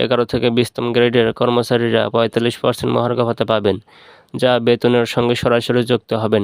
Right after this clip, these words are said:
নতুনভাবে নির্ধারিত বেতন কাঠামোতে প্রতিটি গ্রেডে বেতন উল্লেখযোগ্য হারে বাড়বে। প্রথম থেকে দশম গ্রেডের কর্মকর্তাদের জন্য ইনক্রিমেন্ট, বোনাস ও পদোন্নতির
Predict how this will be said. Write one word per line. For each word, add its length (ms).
নতুনভাবে 480
নির্ধারিত 580
বেতন 340
কাঠামোতে 580
প্রতিটি 500
গ্রেডে 420
বেতন 340
উল্লেখযোগ্য 580
হারে 200
বাড়বে। 380
প্রথম 280
থেকে 180
দশম 320
গ্রেডের 300
কর্মকর্তাদের 800
জন্য 260
ইনক্রিমেন্ট, 720
বোনাস 460
ও 180
পদোন্নতির 560